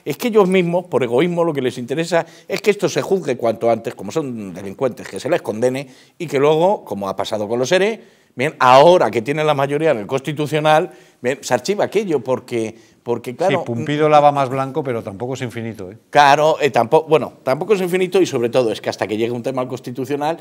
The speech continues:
Speaker 2: Claro.
Speaker 1: pero, pero es que ese es el elemento clave porque recordemos que se llegó a un acuerdo con el P P para renovar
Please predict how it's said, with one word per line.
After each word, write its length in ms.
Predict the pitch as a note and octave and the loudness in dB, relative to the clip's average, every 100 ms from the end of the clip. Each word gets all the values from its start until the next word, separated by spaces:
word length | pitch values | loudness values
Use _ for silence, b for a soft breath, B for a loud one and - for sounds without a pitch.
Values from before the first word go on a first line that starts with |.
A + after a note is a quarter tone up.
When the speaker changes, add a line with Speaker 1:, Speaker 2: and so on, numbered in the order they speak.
| B | B
Speaker 2:
Claro. 240 | G2+ F#2+ F#2 | -12 -12 0
Speaker 1:
pero, 460 | C3 A#2+ A#2+ A#2+ A#2+ | 4 6 6 2 0
pero 180 | A#2+ A2+ | -2 -4
es 100 | - | -4
que 120 | D3+ | -6
ese 100 | D#3 | -6
es 120 | - | -6
el 60 | D#3+ | -6
elemento 360 | D3 C#3 C3+ | -6 -8 -10
clave 300 | B2+ C#3 C#3 | -4 -2 -2
porque 260 | D3+ A#2+ G#2 | -6 -10 -12
recordemos 600 | F2+ E2+ F#2 F2+ A2 B2 | -12 -12 -10 -8 -6 -8
que 140 | - A2 | -10 -12
se 120 | F#2 | -12
llegó 380 | F2 E2 F#2+ G2 | -12 -8 -4 -4
a 20 | |
un 160 | G2 | -6
acuerdo 480 | G2+ F#2+ C3 C#3 A2 | -10 -6 -4 -4 -6
con 160 | F#2+ F2+ | -10 -12
el 100 | E2+ | -12
P 140 | - | -12
P 260 | - B2 C#3 | -8 -6 -6
para 280 | G#2 F#2+ F2+ | -8 -12 -12
renovar 640 | F2+ E2 E2+ G2+ B2 A#2 | -12 -14 -10 -4 -4 -4